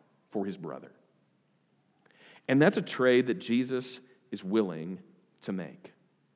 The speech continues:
He goes and he finds his brother in the far country, and he sacrifices his own life so his little brother can come back to be with his father. This is the story of all stories. It's your story,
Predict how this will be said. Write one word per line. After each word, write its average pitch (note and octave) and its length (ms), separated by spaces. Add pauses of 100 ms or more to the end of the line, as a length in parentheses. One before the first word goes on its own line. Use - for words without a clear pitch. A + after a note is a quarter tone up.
(480)
He D3+ 120
goes F3+ 380
and F#3+ 80
he D3 60
finds F#3 340
his F#3 100
brother C#3+ 280
in B2+ 100
the A2+ 40
far A#2+ 240
country, F#2+ 460 (380)
and F#2+ 60
he G2 40
sacrifices B2+ 640
his F#2 120
own A2 220
life D#2 440 (400)
so G#2 180
his F#2+ 220
little A2 220
brother F#2+ 300
can F2 160
come F2+ 200
back D#2+ 400 (160)
to F#2 100
be E2 380 (180)
with - 140
his - 120
father. - 360 (1160)
This F3 180
is G#3 100
the G3+ 100
story D#3 520
of B2 140
all B2+ 220
stories. D#2 600 (220)
It's A#2+ 200
your C#3 220
story, F3+ 500